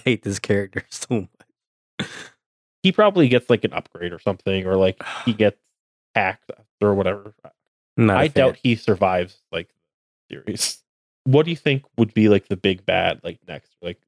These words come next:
Speaker 2: the next phase of, like, challenge for them?
Speaker 1: Um, I would say some form of,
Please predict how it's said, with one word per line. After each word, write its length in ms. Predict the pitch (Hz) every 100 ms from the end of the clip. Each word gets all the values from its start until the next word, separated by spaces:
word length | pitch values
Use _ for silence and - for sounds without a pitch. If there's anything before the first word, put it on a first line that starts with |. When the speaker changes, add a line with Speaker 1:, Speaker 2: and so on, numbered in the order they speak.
| _ -
Speaker 2:
the 100 | 98
next 280 | 95 92 _
phase 260 | 95 90 90
of, 120 | 87
like, 120 | -
challenge 340 | - 101 80 -
for 180 | _ -
them? 80 | _ _ _ _ _ 127
Speaker 1:
Um, 460 | 123 131 135 139 -
I 100 | 135
would 220 | 147 151
say 540 | - - 147 143 143 135
some 360 | - 143 151
form 520 | 135 - 143 139 131
of, 340 | 117 107 104